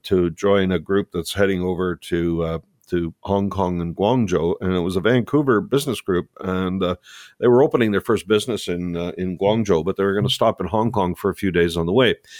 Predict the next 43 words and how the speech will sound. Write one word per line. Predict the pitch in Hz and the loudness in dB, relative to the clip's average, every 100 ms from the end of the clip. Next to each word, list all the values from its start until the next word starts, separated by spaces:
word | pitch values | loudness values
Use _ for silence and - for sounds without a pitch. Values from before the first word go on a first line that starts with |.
| - - _ | -20 -20 _
And | 107 110 - | 2 2 2
leading | 170 247 233 | 4 6 6
that | 127 82 | 6 2
mission | 80 92 101 110 | 0 0 0 2
was | 107 92 | 2 2
the | |
mayor | 113 123 113 | 2 4 4
of | 95 | 2
Vancouver | 87 82 - 80 90 110 - 85 | 0 -2 0 0 2 -2 -4 -12
at | 82 | -4
that | 92 95 | -2 -2
time, | - 80 95 107 | -2 -2 -2 -2
Mike | 101 95 | -2 -2
Harcourt. | - 175 - 98 - _ _ - - _ - | 0 -2 0 -2 -4 _ _ -20 -20 _ -4
Uh, | 90 87 | -2 2
he | 117 | 4
went | 120 113 104 | 4 2 2
later | 104 113 101 | 2 4 4
on, | 98 98 92 98 | 4 0 0 0
uh, | 98 | 2
went | 95 98 | 2 2
on | 92 92 | 2 4
later | 104 113 | 4 4
to | 95 | 0
become | 90 104 87 | 0 -2 0
the | 90 | -2
premier | 151 202 107 - | 0 2 2 0
of | |
British | - 90 85 | -2 -4 -2
Columbia, | 92 82 78 90 | -2 -2 0 0
but | 107 113 | 0 0
this | 117 117 | -2 -4
is | 92 | 0
while | 107 98 | 0 2
he | 92 | 2
was | 98 | 0
still | - 104 92 | 2 2 2
the, | 90 87 | 2 2
uh, | 85 82 | 0 -2
the | 92 | -6
mayor. | 90 98 85 80 _ - - - _ | -4 -2 -2 -4 _ -20 -20 -20 _
And | - 90 95 - | -2 0 0 0
so | 113 104 104 101 | 2 4 4 2